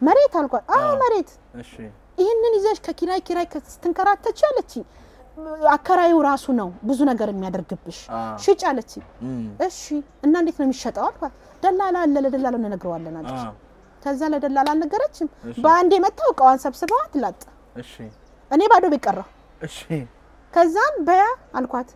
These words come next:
Speaker 1: «እንዳልሽው እንሂድ።»
Speaker 2: አ።
Speaker 1: እንግዲህ የድፍረቱን ድፍረት አስብ።
Speaker 2: አ።
Speaker 1: ከዛን ግን የሆነ ሰዓት ይሄንን ስልህ ድ-,-፣ አንዴ ደውሎልኛል በመካከል ብያለሁ። «አባ» አልኩት፣ «እኔ ቦታ ልገዛ ነው» አልኩት። ከትሎ ሳቀብኝ።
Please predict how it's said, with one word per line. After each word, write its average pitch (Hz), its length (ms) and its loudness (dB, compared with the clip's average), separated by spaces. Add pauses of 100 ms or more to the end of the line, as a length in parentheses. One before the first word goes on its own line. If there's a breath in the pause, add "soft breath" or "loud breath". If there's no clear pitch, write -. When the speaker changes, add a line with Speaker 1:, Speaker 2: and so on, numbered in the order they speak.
(100)
Speaker 1:
«እንዳልሽው 240 480 -2
እንሂድ።» 208 280 -6
Speaker 2:
አ። - 300 -20
Speaker 1:
እንግዲህ 254 240 0
የድፍረቱን 381 440 0
ድፍረት 294 260 -4
አስብ። 247 360 -6
Speaker 2:
አ። 226 140 -12 (220)
Speaker 1:
ከዛን 359 340 2
ግን 494 140 2 (320)
የሆነ 330 220 6
ሰዓት 269 280 0
ይሄንን 277 340 4 (300)
ስልህ 285 340 0 (200)
ድ-,-፣ 226 260 -6
አንዴ 240 260 2
ደውሎልኛል 214 540 -2
በመካከል 208 420 -6
ብያለሁ። 175 460 -10 (300 loud breath)
«አባ» 262 240 2
አልኩት፣ 226 360 -2 (420 soft breath)
«እኔ 277 160 0
ቦታ 277 240 -2
ልገዛ 190 340 -6
ነው» 175 140 -12
አልኩት። - 280 -18
ከትሎ - 380 -8
ሳቀብኝ። - 460 -16